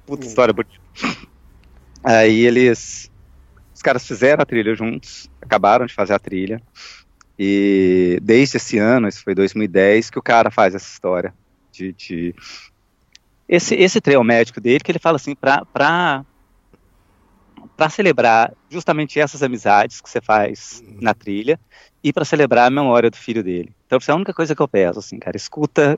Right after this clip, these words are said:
Speaker 1: escuta o que eu tenho pra te falar. E, e é, e é muito bacana, cara. Esse tipo de, de coisa, assim, você, eu, eu, o fato de eu não ser americano, o povo sempre me pergunta, né, assim, "Ah, o que, que, que é a maior surpresa que você teve na trilha? Era o que, que você esperava mesmo e tal?" Eu falei assim, "Cara,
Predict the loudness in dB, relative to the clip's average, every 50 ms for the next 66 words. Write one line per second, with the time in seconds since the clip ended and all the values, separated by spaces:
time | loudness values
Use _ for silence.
0 | _ _ -20 -20 -16 -10 -8 -2 -2 -2 -2 _ -8 0 2 2 2 2 -2 -8
1 | -2 0 0 2 0 -2 -4 _ _ _ _ _ -20 -20 -20 -20 -20 -20 _ _
2 | -8 -4 -4 -4 0 4 4 4 4 2 2 2 4 4 4 4 2 2 2 0
3 | -2 0 0 0 0 0 -4 -4 -2 -2 -2 -2 -4 -2 -2 -2 -2 -2 -12 -12
4 | -12 -14 -16 -16 -14 -16 -16 -10 -4 -2 0 0 0 0 0 -2 -4 -6 -10 _
5 | _ -12 -12 -8 0 4 6 6 6 4 2 -2 -4 -6 -4 -4 -8 -8 _ -20
6 | _ _ _ _ _ 2 2 2 2 0 -4 -6 -4 0 0 -2 0 2 0 2
7 | 2 0 -2 -2 -2 0 0 0 -4 -4 -4 -2 -2 -2 -2 -4 -8 -12 -10 -8
8 | -10 -8 -8 -6 -4 -2 -2 -2 -2 -2 -6 -6 -6 -4 -4 -4 -6 -6 -6 -4
9 | -2 0 2 2 0 0 -2 -6 -8 -8 -8 -8 -4 -2 0 2 2 2 2 0
10 | -6 -16 -10 -2 0 2 2 2 0 -2 -6 -6 -2 -2 0 0 2 0 0 -2
11 | -4 -6 -4 -2 -2 0 2 4 4 2 2 -4 -12 -8 -8 -8 -6 0 2 2
12 | 4 4 4 4 4 2 2 0 -2 -6 -4 -4 -2 -2 -2 -4 -4 -8 -12 -6
13 | -2 -2 -2 -2 -2 -6 -12 -4 -2 0 0 2 2 0 0 -4